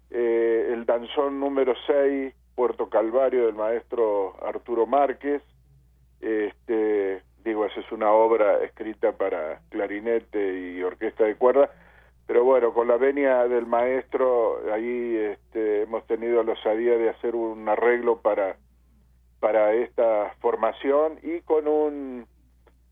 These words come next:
con un carácter un poco más, más tanguero, en este caso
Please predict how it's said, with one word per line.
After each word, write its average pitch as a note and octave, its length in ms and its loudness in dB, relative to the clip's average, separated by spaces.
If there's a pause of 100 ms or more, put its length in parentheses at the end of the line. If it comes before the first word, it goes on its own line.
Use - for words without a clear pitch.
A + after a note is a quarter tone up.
con A#2 220 2
un B2 840 -6 (420)
carácter B2 960 4
un A#2+ 160 -12
poco B2 340 0
más, A#2 300 0 (240)
más A#2 240 0
tanguero, A#2 580 2
en G#2 140 -4
este B2 240 -6
caso C3+ 540 0